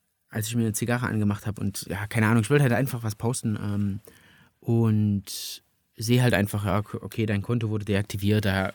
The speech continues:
gab's dann eine Möglichkeit, dass du eine Telefonnummer hinterlegst, hab ich natürlich auch gemacht. Ähm, glaube aber nicht, dass es halt zurückkommt.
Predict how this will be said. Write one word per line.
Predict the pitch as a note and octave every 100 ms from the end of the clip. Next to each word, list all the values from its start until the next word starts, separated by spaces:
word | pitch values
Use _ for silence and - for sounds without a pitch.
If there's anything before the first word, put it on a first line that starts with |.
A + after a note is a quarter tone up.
| -
gab's | G2+
dann | -
eine | A2
Möglichkeit, | G#2+ G#2+ A2
dass | G#2
du | G#2
eine |
Telefonnummer | - G#2 - A#2+ A#2+
hinterlegst, | A2 A2 G2+ G2+
hab | -
ich | G#2+
natürlich | G#2+ A2+
auch | A2
gemacht. | - G#2 A2+ - - - - - - _ _ -
Ähm, | G2 G2 F2+ F2+ E2+ E2+ - - _
glaube | A2 G2+ G2+
aber | F#2+
nicht, | F#2+ F#2
dass | F#2
es | F2+
halt | F2+
zurückkommt. | - E2 - E2+ -